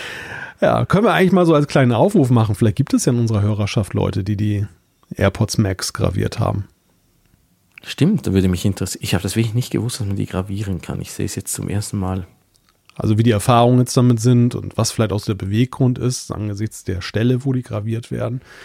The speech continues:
Speaker 1: Das wäre eigentlich mal ganz spannend. So, vielleicht, vielleicht übersehen wir jetzt auch einfach etwas, so, so ein Use Case, den man da haben kann.
Speaker 2: Gravur hinzufügen.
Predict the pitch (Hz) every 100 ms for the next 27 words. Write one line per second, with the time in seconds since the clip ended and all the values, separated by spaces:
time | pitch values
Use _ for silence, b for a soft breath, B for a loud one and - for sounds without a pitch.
0 | B B - 127 156 185 170 165 160 196
1 | 190 123 104 104 101 - 117 - 123 123
2 | 120 107 127 175 139 107 - 107 92 92
3 | - 90 98 - - - 87 - 95 90
4 | 95 95 120 123 127 - - - 92 -
5 | 95 92 82 82 101 - - 87 104 113
6 | 101 104 - 110 107 - 82 82 73